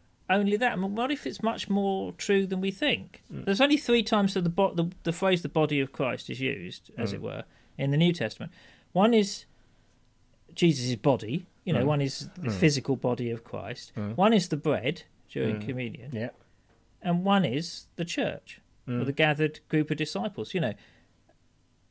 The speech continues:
Speaker 1: And I think that's the truth, that we are incarnate. We are,
Speaker 2: Mm, yeah.
Speaker 1: we are the incarnation of Christ. It,
Speaker 2: Yeah.
Speaker 1: that's what the, the essence of church is, that it, it's,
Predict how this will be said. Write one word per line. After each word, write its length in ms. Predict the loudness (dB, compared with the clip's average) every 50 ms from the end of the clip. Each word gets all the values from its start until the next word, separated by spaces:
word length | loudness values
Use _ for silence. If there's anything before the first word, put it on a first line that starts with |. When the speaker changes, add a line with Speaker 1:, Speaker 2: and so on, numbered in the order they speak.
| _ _ _
Speaker 1:
And 180 | -2 2 4 6
I 100 | 6 4
think 160 | 4 2 0
that's 200 | 0 0 0 -2
the 80 | -4 -4
truth, 260 | 2 4 4 4 4
that 180 | 2 0 2 4
we 160 | 4 6 6
are 220 | 8 6 6 6 4
incarnate. 560 | 4 2 0 0 -2 -2 -2 -2 -4 -4 0
We 140 | 2 4 4
are, 160 | 4 4 2
Speaker 2:
Mm, 260 | 2 0 -2 -2 -4 -8 _ _ 0
yeah. 220 | 2 2 2 2
Speaker 1:
we 280 | 0 -2 2 6 8 8
are 200 | 8 8 8 6
the 200 | 6 6 6 6
incarnation 600 | 6 4 2 2 2 2 2 0 0 -2 -2 -4
of 100 | -6 -4
Christ. 480 | -2 -2 -2 -2 -2 -4 -6 -6 -2 2
It, 40 |
Speaker 2:
Yeah. 220 | 4 4 4 4 2
Speaker 1:
that's 260 | 2 2 2 2 2
what 140 | 2 2 2
the, 120 | 2 -2 -4 -2 0
the 160 | 0 2 4
essence 440 | 4 4 4 2 0 0 -2 -4 -4
of 120 | -4 -4
church 500 | -2 -2 0 0 0 -2 -4 -8 -12 -4
is, 220 | 0 0 0 0 0
that 180 | 0 -2 0 0
it, 200 | 0 -2 0 -2
it's, 240 | -4 -6 -6 -10